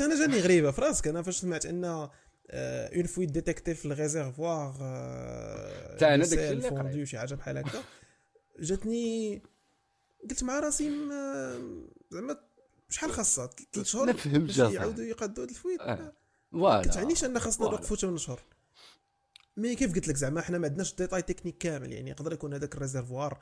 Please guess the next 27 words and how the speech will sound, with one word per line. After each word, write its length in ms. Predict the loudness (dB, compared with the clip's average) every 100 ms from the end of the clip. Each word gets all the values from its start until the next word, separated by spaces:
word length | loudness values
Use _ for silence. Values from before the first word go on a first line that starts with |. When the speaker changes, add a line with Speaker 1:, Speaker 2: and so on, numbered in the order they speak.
| -16 _ _ -10
Speaker 1:
شي 220 | -6 -4
سبيسيفيكاسيون 800 | -4 -4 -2 -2 -4 -4 -4 -2 2
هربانه 400 | 2 2 0 0
خاصها 180 | -4
تجي 160 | -4 -4
من 100 | -4
كوريا، 380 | -4 -4 -4 -2 -4 -6 -10
وخاصها 260 | -4 -2 0
تجي 140 | 0
في 60 | -2
الباطو، 360 | 0 -2 -2
ما 80 | -4
تقدرش 260 | -4 -4 -2
تجي 100 | -4
في 60 |
الطياره، 380 | -6 -6 -6 -4
فهمتي؟ 280 | -4 -6 -8
بزاف 500 | -8 -8 -6 0 6
Speaker 2:
فوالا، 160 | 8 8
Speaker 1:
ديال 100 | 4
Speaker 2:
ما 100 | 2
عرفناش 340 | 2 2 2 4
كيفاش 120 | 0
Speaker 1:
العراقيل 360 | 2 2 2
Speaker 2:
هو 100 | 4
Speaker 1:
والكلام. 280 | 6 4 4
Speaker 2:
لافير، 240 | 0 0